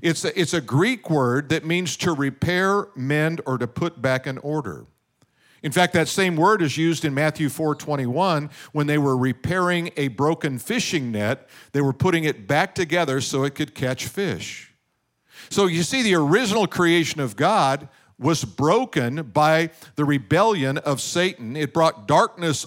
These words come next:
onto the face of the deep, and God infused that with light, and he brought this intrinsic light into the situation. He said, "I'll not let evil prevail. I'm gonna bring light in the midst of darkness." And he divided light from darkness.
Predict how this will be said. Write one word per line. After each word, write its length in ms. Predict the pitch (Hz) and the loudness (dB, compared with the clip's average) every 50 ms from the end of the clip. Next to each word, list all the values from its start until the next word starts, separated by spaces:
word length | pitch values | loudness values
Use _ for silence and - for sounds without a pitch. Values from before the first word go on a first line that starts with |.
| - | -2
onto 500 | 156 165 185 214 240 233 - - 180 160 | 2 2 4 2 2 0 -2 0 0 0
the 120 | 139 139 123 | 0 0 -4
face 420 | - - 170 170 175 165 - - | -2 0 0 0 0 0 -4 -6
of 160 | - 143 120 | -8 -6 -6
the 100 | 120 135 | -4 -4
deep, 480 | 113 113 123 113 117 117 - _ _ _ _ _ _ _ _ _ _ _ _ _ _ _ _ _ _ _ _ _ _ | -2 -2 0 0 0 -2 -4 _ _ _ _ _ _ _ _ _ _ _ _ _ _ _ _ _ _ _ _ _ _
and 220 | - 170 170 160 127 | 0 0 0 2 2
God 300 | 147 160 196 226 220 214 | 4 6 8 8 6 6
infused 680 | 165 160 156 139 - - 175 202 233 247 233 160 - | 2 0 -2 -2 -2 0 2 2 4 2 2 2 2
that 200 | 185 175 - - | 2 2 2 2
with 200 | 147 147 135 135 | 0 -2 0 0
light, 540 | 139 143 135 127 120 127 170 - - - - - _ _ _ _ _ _ _ - - - | 0 2 2 2 2 2 0 -4 -6 -12 -18 -20 _ _ _ _ _ _ _ -18 -6 -4
and 120 | 160 160 | 0 0
he 80 | 165 151 | 0 2
brought 340 | 127 175 185 185 - - - _ _ _ _ _ _ | 4 6 6 6 6 2 -6 _ _ _ _ _ _
this 240 | - 139 165 156 - | -4 -2 -2 0 0
intrinsic 580 | 170 143 127 - - 185 226 226 175 202 - - | -2 -2 -2 0 0 0 0 0 -2 -4 -4 0
light 320 | 165 165 170 170 170 - | 2 2 4 2 0 -2
into 240 | 185 180 208 208 208 | -4 -2 -2 0 0
the 120 | 185 185 | 0 0
situation. 600 | - - 185 175 - - 151 165 165 151 - 160 | 0 0 0 0 -2 -2 -2 0 0 0 -2 -4
He 40 | 143 | -4
said, 180 | - - 160 139 | -2 0 2 2
"I'll 240 | 147 175 220 233 | 4 4 2 2
not 240 | 208 196 185 185 - | 2 2 0 0 0
let 300 | - 147 151 147 143 147 _ | 0 0 0 0 -2 -4 _
evil 460 | - 156 175 202 214 190 143 139 131 117 | -8 -4 -2 -2 -2 -2 -2 -2 -4 -4
prevail. 600 | - - 120 110 95 110 107 107 123 156 170 160 - - - - - - | -4 -6 -6 -4 -2 -2 -2 0 0 -2 -2 -4 -10 -18 -20 -14 -4 -2
I'm 200 | 143 156 190 233 | 0 0 0 0
gonna 180 | 220 196 170 160 | -2 -2 -2 0
bring 260 | 127 143 143 139 127 | 0 -2 -2 -2 -2
light 380 | 123 147 165 156 135 131 139 - | 0 2 4 4 2 0 -2 -6
in 80 | 147 127 | -6 -6
the 80 | 143 | -4
midst 260 | 135 117 113 - - - | -4 -4 -6 -6 -8 -8
of 140 | 143 117 | -8 -4
darkness." 460 | - 139 147 165 165 - 104 101 - 165 | -2 -2 -2 -2 -4 -8 -10 -6 -4 -2
And 100 | 160 165 | -2 -2
he 60 | 196 | 0
divided 580 | 175 185 180 131 160 160 202 240 214 185 151 | 0 -2 0 2 4 4 4 4 2 0 -2
light 380 | 117 120 123 139 143 170 175 - | 0 0 2 2 2 2 0 -4
from 240 | - - 185 185 175 | -6 -6 -6 -2 2
darkness. 680 | 190 202 240 240 - - 98 - - - - - - | 2 2 2 0 -4 -10 -12 -12 -12 -12 -14 -14 -18